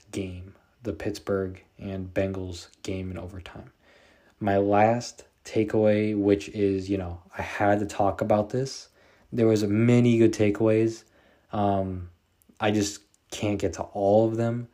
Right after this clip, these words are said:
Um, Patriots versus Dolphins. So just like the Minnesota Packers, you know, topic, I wanna break down both teams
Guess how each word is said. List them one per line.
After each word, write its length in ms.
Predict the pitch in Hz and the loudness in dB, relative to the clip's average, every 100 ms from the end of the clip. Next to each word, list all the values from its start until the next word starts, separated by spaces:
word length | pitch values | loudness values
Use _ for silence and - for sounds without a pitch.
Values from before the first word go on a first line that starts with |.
| _ _ _ _ _ - | _ _ _ _ _ -8
Um, 540 | 98 95 95 92 92 _ _ _ _ _ _ _ _ _ _ - - | -4 -4 -6 -8 -12 _ _ _ _ _ _ _ _ _ _ -20 -2
Patriots 420 | 117 120 135 131 | 0 4 4 4
versus 220 | 120 127 | 2 2
Dolphins. 640 | - 120 - 90 90 - - _ _ _ _ _ _ _ _ _ _ _ _ _ _ _ | 4 4 4 -4 -10 -14 -16 _ _ _ _ _ _ _ _ _ _ _ _ _ _ _
So 720 | - 120 110 104 101 104 - - _ _ 120 | 4 8 10 10 6 2 -2 -12 _ _ 0
just 320 | 113 110 - | 4 6 6
like 260 | 113 110 - | 6 4 -2
the 360 | 123 110 107 104 | 2 6 6 6
Minnesota 500 | 104 107 101 110 104 | 6 6 8 8 8
Packers, 680 | - 107 104 107 101 101 - | 6 4 6 6 4 2 -4
you 100 | 110 | 0
know, 120 | 98 | 0
topic, 460 | 92 104 95 104 - | 2 2 4 2 2
I 100 | 104 | 4
wanna 300 | 104 104 98 | 4 6 4
break 300 | 95 101 - | 8 8 8
down 240 | 98 95 | 4 4
both 240 | 95 90 - | 2 2 0
teams 520 | - 117 147 - | 4 6 6 0